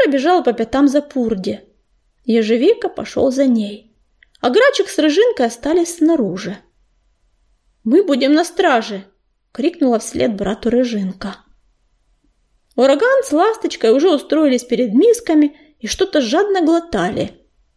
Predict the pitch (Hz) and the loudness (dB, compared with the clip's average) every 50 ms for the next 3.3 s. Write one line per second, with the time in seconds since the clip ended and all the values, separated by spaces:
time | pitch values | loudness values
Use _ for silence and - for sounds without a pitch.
0 | _ _ _ _ _ _ _ _ _ _ 233 208 214 180 202 214 196 240 - 392 | _ _ _ _ _ _ _ _ _ _ -8 -6 -6 -6 -6 -8 -4 -4 -4 -4
1 | - 403 359 359 330 269 262 233 214 247 277 269 - - 247 247 247 - 240 220 | -4 -4 -2 0 0 0 0 -2 -2 -2 -2 -4 -4 -4 -4 -4 -4 -6 -10 -8
2 | - - 185 180 - - 202 220 233 226 208 190 190 196 - 226 220 - 247 233 | -6 -6 -6 -6 -4 -2 -2 0 0 0 0 -2 -4 -6 -6 -8 -6 -6 -8 -6
3 | - - 160 - - - | -4 -6 -6 -6 -10 -16